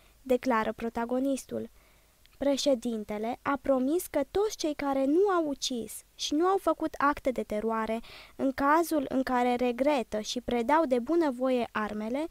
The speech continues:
vor fi grațiați. Noi am predat armele și în interval de douăzeci și patru de ore ne-au fost șterse numele de pe lista de urmărire.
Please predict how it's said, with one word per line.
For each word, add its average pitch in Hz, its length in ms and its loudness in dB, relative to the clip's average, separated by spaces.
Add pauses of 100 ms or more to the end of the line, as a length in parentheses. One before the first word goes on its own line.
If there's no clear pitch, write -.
(240)
vor 302 200 4
fi 339 120 0
grațiați. - 680 -6 (400)
Noi 269 500 4 (520)
am 277 180 4
predat 285 520 4
armele 240 640 2
și - 180 -4
în 294 100 2
interval 269 480 2
de 254 100 2
douăzeci 247 420 2
și 247 120 -4
patru 240 320 -2
de 220 140 0
ore 247 300 0 (320)
ne-au 254 240 2
fost 277 480 0
șterse 262 560 0
numele 277 400 2
de 269 120 0
pe 254 120 -4
lista 240 380 -2
de 247 120 0
urmărire. 226 680 -4